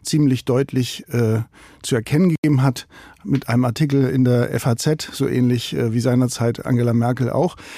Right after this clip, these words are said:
Also, äh, da ist schon die, äh, die Lust da. Da stehen übrigens auch viele Truppen dahinter. Ich würd's mal die Merkelianer in der C D U oder in der Union nennen, die sich einen anderen Kurs wünschten und damit auch einen anderen,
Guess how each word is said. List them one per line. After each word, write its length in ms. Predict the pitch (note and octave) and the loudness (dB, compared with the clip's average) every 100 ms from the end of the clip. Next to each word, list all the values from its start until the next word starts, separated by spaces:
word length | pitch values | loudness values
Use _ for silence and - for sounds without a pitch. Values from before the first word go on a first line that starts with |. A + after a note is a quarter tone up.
| - - | -18 -8
Also, 400 | - D3 D#3 D#3 | -2 2 2 0
äh, 520 | D#3 - - - - - - F3 F3+ - | -4 -14 -16 -16 -20 -20 -20 -18 -18 -2
da 100 | E3 | 0
ist 200 | F#3+ F3+ | 2 0
schon 580 | - F3+ G3 B3+ B3+ E3 | 2 4 6 6 4 0
die, 260 | F3+ E3+ E3 - - - | -2 2 2 -2 -12 -4
äh, 160 | C#3 | -2
die 140 | B2 D3+ | 2 4
Lust 340 | D3 G#3 - | 4 2 0
da. 200 | A#3 A#3+ | -2 -2
Da 160 | C#3+ D3 | 0 -2
stehen 240 | C3 E3+ | 0 2
übrigens 280 | E3 D3+ C#3 | 2 2 0
auch 100 | C3+ | -2
viele 240 | - D#3+ B2+ | 0 0 0
Truppen 300 | - D3 - | -2 -2 0
dahinter. 480 | D#3+ E3+ G#3+ F#3+ | 0 0 0 -2
Ich 140 | D3 D3 | -2 -4
würd's 180 | D3 D3+ | -4 0
mal 100 | B2+ | 2
die 100 | C3+ | 4
Merkelianer 880 | C3+ D3+ C#3 B2 A#2 D#3 F#3 F3 | 2 2 2 2 2 2 2 -2
in 140 | - E3 | -2 0
der 200 | E3 D3+ | 0 -2
C 240 | - - | -6 -2
D 140 | E3+ E3+ | 0 2
U 120 | F#3 | 2
oder 180 | F#3 E3 | 2 2
in 100 | D#3+ | 2
der 80 | |
Union 360 | D#3+ D#3 D#3 F3 | 4 4 4 4
nennen, 280 | E3 G3 E3+ | 4 2 2
die 100 | C#3+ | 0
sich 300 | C3+ B2+ - - - - - | 0 -2 -8 -18 -20 -20 -2
einen 180 | C3 | 0
anderen 340 | C3+ D3+ C3+ C3+ | 2 2 2 0
Kurs 420 | - D3 F3 - | 2 2 2 0
wünschten 360 | E3+ G3+ - F3 | 0 0 0 0
und 160 | C3+ | 2
damit 240 | C3 C3+ C3+ | 2 2 0
auch 160 | B2+ | -4
einen 200 | - B2+ | -2 0
anderen, 520 | C3 C3+ B2+ B2 A#2 | 2 2 2 2 2